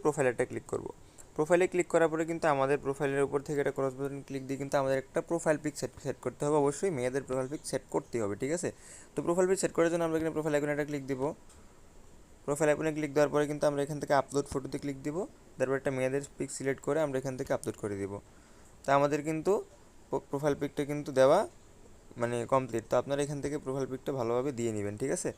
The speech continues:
দেখেন আমার কিন্তু প্রোফাইল পিক দেওয়া আপলোড কিন্তু কমপ্লিট হয়ে গেছে, ঠিক আছে?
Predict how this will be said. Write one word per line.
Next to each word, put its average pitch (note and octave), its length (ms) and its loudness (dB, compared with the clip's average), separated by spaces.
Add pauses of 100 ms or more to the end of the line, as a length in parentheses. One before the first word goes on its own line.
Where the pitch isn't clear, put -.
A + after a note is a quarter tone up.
(280)
দেখেন D3+ 220 2
আমার D3 140 6
কিন্তু D3 160 -4
প্রোফাইল C#3+ 240 0
পিক C3+ 160 -6
দেওয়া D3+ 160 8
আপলোড - 180 -4 (140)
কিন্তু D3+ 180 0 (120)
কমপ্লিট C3 300 2
হয়ে G#2 160 2
গেছে, G#2 200 -6
ঠিক D3+ 160 -2
আছে? F3 120 0